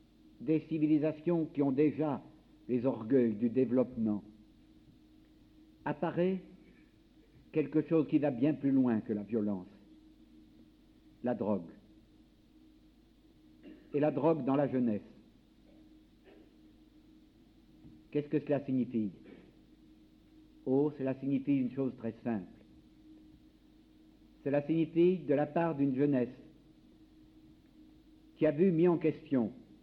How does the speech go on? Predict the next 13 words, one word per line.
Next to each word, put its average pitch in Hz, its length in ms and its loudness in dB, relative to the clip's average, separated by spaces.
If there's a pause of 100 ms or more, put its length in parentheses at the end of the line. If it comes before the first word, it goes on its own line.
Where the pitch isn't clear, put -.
(160)
tout, 175 180 2 (1500)
tout 196 240 6 (100)
ce 160 280 6
sur 151 180 -2
quoi 165 380 2
s'appuyer, 135 580 2
entre 139 300 0
quoi 160 340 2
se 143 60 -4
trouver 143 360 0
canaliser 156 600 0
nos 139 140 2
énergies, 131 560 0